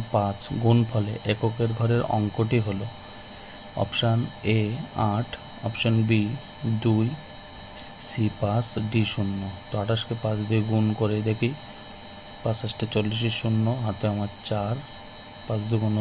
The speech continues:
দশ, আট চার চোদ্দো, একশো চল্লিশ। এর এককের ঘরে আমরা পাচ্ছি শূন্য। তাহলে এটা উত্তর হবে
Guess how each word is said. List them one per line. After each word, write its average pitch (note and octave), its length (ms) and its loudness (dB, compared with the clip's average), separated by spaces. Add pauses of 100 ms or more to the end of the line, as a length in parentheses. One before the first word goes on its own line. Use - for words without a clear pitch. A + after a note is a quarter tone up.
(180)
দশ, A2 320 4 (220)
আট G#2 80 2 (120)
চার C3 160 0 (120)
চোদ্দো, G#2 360 -2 (720)
একশো A#2 240 -2 (100)
চল্লিশ। G#2+ 400 0 (240)
এর A#2 140 0
এককের A#2 440 2 (100)
ঘরে B2 220 6
আমরা A#2 360 4
পাচ্ছি A2+ 380 0 (480)
শূন্য। A2+ 360 6 (1600)
তাহলে A#2+ 360 4 (800)
এটা A2 140 -2 (120)
উত্তর A#2 360 0
হবে C3+ 160 2